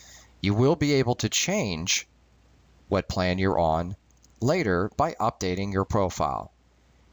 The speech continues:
If you have a current medical condition, please consult with your medical practitioner before making any sudden changes to your dietary intake. When you're done, click the Submit button.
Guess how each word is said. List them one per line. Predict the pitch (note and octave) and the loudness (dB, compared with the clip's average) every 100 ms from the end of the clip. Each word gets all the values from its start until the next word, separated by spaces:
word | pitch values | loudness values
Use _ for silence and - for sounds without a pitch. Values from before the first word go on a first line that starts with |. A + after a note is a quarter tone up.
| - | -8
If | - D3+ | 0 2
you | |
have | F3 A#3 | 4 2
a | G3 | 0
current | - D#3 A#2+ | 0 0 2
medical | A#2+ B2+ - | 2 2 0
condition, | F#2+ E2 E2 D#2+ - F2 G2+ | -6 -6 -4 -2 -2 -4 -2
please | E3+ F3+ | -2 -2
consult | - C3 - B2 - | -2 -2 0 0 0
with | G#2 F#2 | -4 -2
your | F2 | 0
medical | F#2 G#2 - F2+ | 0 0 0 -6
practitioner | - F#2 - - E3 - E2+ D#2+ - - _ - | -2 -4 -2 -2 -2 -2 -2 -4 -8 -20 _ -2
before | C3+ - G#3 | 2 2 2
making | D#3+ - B2+ - | 0 -2 -6 -2
any | A2+ G#2+ | 0 0
sudden | - G#2 G2 | 0 -2 -4
changes | - A2 G2+ G2 F#2+ - | -4 -2 -2 -2 -2 -4
to | F2+ | -4
your | E2 | -6
dietary | - E2+ E2+ E2+ - F2 D#2+ D#2 | -2 0 0 -2 -4 -2 -2 -2
intake. | C#2 C#2 - A#1 A1 - _ _ _ _ - _ _ _ _ - - | -6 -4 -4 -4 -8 -16 _ _ _ _ -20 _ _ _ _ -12 0
When | D3+ A3+ | 0 2
you're | F#3+ | 0
done, | F#3 C#3+ B2+ | 2 0 -2
click | - A#2 | -4 -4
the | - | 0
Submit | C3 D#3 D#3 F#3 - | 0 0 -2 -2 -2
button. | C2+ - B1+ | -4 -4 -16